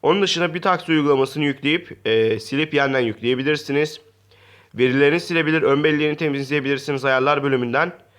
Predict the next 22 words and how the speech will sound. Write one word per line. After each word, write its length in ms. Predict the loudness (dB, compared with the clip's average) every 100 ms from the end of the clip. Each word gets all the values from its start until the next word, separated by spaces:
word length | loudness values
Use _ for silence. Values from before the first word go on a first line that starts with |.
| _ _ -4
Yine 240 | 0 0
de 80 | 0
sorun 240 | 0 -2
çözülmezse 720 | 0 -2 0 0 0 -2 -2
dediğimiz 380 | -2 -2 -2 -6
gibi 160 | -4 -2
mutlaka 460 | -2 -4 -2 -2
müşteri 340 | -2 -4 -4 -4
hizmetlerini 460 | -4 -6 -2 -2
arayın. 280 | 0 0 -2
Onlar 440 | 0 0 0 -2 -8 -20 -20 _
sizlere 540 | -14 -4 0 0 -2
bir, 240 | -6 -8
e, 540 | -6 -4 -2 -2 -2 -2
yol 280 | 0 -2 -2
göstereceklerdir. 1080 | -8 -6 -8 -4 -4 -2 -2 0 -2 -4 -14 _ _ _ _ _ _ _ _ _ _ _ _ _ -6
Videomuz 640 | -4 2 2 2 -4 -6
bu 60 | -4
kadardı. 640 | 0 2 0 0 2 2
Umarım 400 | 2 0 0 -2
videomuzu 520 | -2 -2 -2 -4 -2
beğenmişsinizdir. 1500 | 0 0 -2 -6 -10 -6 -4 -4 -6 -8 -12 -2 0 0